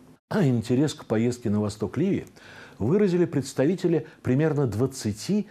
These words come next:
российских компаний. Но пока вопрос находится в стадии обсуждения.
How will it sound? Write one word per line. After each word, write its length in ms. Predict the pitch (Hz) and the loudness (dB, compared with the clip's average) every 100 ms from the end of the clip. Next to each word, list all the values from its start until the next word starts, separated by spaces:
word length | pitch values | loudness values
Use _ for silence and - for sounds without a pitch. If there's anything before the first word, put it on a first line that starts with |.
| - | -8
российских 600 | - 104 101 131 127 113 | -2 -2 0 -4 -4 -6
компаний. 560 | - 92 82 - - - - - - - - | -4 -4 -4 -10 -18 -20 -20 -20 -20 -10 -2
Но 180 | 127 | -2
пока 400 | - - 107 175 | -2 -4 0 0
вопрос 380 | 175 131 143 104 | 2 2 0 -2
находится 420 | 107 110 127 - | -4 0 -2 -2
в 60 | 98 | -8
стадии 300 | - 107 101 | -4 -2 -2
обсуждения. 500 | 95 - 80 - - | -4 -6 -10 -12 -20